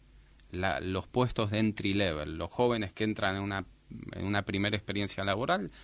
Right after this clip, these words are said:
hoy, eh, de tú a tú te dicen, "Bueno, ok, este es el salario, ¿y vos qué me vas a dar? ¿Qué formación me vas a dar?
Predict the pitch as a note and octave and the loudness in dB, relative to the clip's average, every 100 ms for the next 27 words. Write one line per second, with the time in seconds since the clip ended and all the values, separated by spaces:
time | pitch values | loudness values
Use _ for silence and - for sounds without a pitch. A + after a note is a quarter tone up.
0 | - - - - - F3 G2+ - - - | -20 -20 -20 -6 0 2 0 -4 -20 -16
1 | - F#2 E2+ E2+ - G1+ - - - - | -10 -6 -6 -8 -8 -12 -16 -20 -20 -20
2 | - - F#2+ F#2+ F#2 A#2+ G#2 - F#3 D#3+ | -20 -10 -4 -4 0 2 2 2 -2 -2
3 | G#2+ C3+ - G#2+ A2 G2+ - A2+ A#2 G#2 | -4 -4 -2 -2 -2 0 0 0 -2 -4
4 | - - A#2 C#3+ C3+ G#2+ - G2 F#2+ - | -8 -4 -2 -2 -2 -6 -8 -8 -10 -12
5 | - B2+ C3+ G2 F#2 F2 - - D2+ - | -8 -8 -6 -8 -8 -10 -10 -10 -10 -14
6 | - - - - - - A#2 - G#2 G2+ | -20 -20 -20 -20 -20 -4 -2 0 0 0
7 | - A2+ G2+ G2 F#2+ E2+ E2+ D#2+ | 0 -2 0 -2 -2 0 0 -2